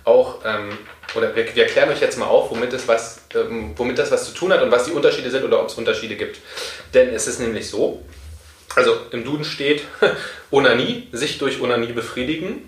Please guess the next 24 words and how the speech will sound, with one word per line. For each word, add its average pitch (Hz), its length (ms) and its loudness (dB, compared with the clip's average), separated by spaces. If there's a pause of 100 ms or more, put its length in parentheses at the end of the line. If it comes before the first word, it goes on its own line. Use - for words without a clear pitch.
(140)
Das 113 220 -4
gleiche - 260 4
gilt, 143 380 2
äh, 123 180 4
für 123 140 0
Masturbation. 120 840 0
Masturbation, 127 800 0
sich - 160 -8
durch 120 160 -4
Masturbieren 123 680 -6
befriedigen. 113 760 -8 (500)
Ähm, 110 360 0
was - 280 0
ist - 160 -6
das - 180 4
eigentlich? 147 600 0
Also 101 160 -2
es 110 100 -10
bedeutet 117 440 4 (580)
eine 120 380 2
manuelle 208 420 4
Stimulation 123 800 2
des - 220 0
Geschlechtsorgans 127 1160 -2